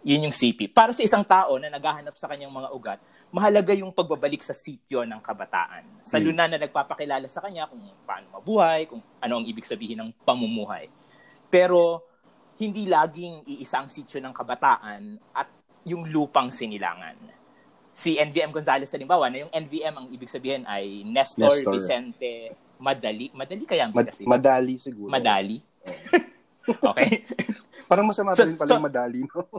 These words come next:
Speaker 1: oh, parang nadali siya.
Speaker 2: Oo nga.
Speaker 1: So, si Nestor Vicente Madali Gonzalez, so, pinanganak siya sa Romblon noong
Speaker 2: Yeah.
Speaker 1: September eight, nineteen fifteen. So, ka-birthday niya si Mama Mary. <laughs> So,
Speaker 2: Ano, ano?
Speaker 1: ah,
Speaker 2: September?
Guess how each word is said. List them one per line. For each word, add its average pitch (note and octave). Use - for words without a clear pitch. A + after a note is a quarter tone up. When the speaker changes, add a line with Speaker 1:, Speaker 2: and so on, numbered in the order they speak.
Speaker 1:
oh, D#3+
parang F#3
nadali D3+
siya. -
Speaker 2:
Oo G#2+
nga. G#2+
Speaker 1:
So, D3
si A#2+
Nestor E3+
Vicente C#3+
Madali A2+
Gonzalez, A2+
so, G2
pinanganak E3+
siya A#3+
sa G3+
Romblon E3+
noong A#2+
Speaker 2:
Yeah. G#2+
Speaker 1:
September B2+
eight, A2
nineteen G2+
fifteen. G2+
So, -
ka-birthday A#2+
niya A#2+
si A#2+
Mama A2+
Mary. G#2
<laughs> -
So, A#2+
Speaker 2:
Ano, G3
ano? G3+
Speaker 1:
ah, F3
Speaker 2:
September? D#3+